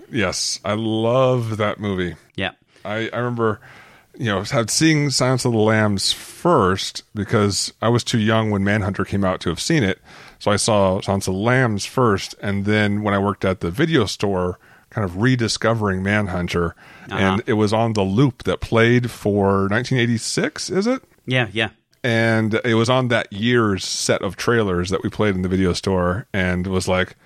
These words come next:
Speaker 1: "Wait a minute, I wanna, <laughs> I gotta pull this one out and rent it one night." So, uh, and yeah, absolutely loved it.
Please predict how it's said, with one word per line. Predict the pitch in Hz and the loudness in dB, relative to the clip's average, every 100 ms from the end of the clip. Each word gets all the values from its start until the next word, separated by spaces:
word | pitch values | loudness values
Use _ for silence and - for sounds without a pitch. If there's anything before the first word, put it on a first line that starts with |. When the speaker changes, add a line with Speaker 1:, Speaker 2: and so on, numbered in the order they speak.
| _ _ _ | _ _ _
Speaker 1:
"Wait | - 180 | -2 0
a | 262 | 0
minute, | 165 156 127 175 | -2 0 2 2
I | |
wanna, | 208 165 80 143 - 403 - | 4 2 0 -4 -4 -4 -10
<laughs> | - - - | -20 -18 -8
I | |
gotta | 226 98 | -4 -4
pull | - 151 | -2 0
this | 202 - | 0 -2
one | 113 101 | -2 0
out | 104 95 | 0 -2
and | 98 | -4
rent | 98 98 | -4 -6
it | - | -8
one | 95 | -6
night." | 90 82 - | -6 -6 -10
So, | - 92 85 90 - | -6 -4 -4 -6 -10
uh, | 87 85 - | -6 -6 -2
and | 104 101 95 95 - - - | 0 0 -2 -6 -12 -20 -10
yeah, | 110 87 | -4 -2
absolutely | 92 - 98 82 | -2 -4 -6 -4
loved | 82 82 | -4 -6
it. | - | -10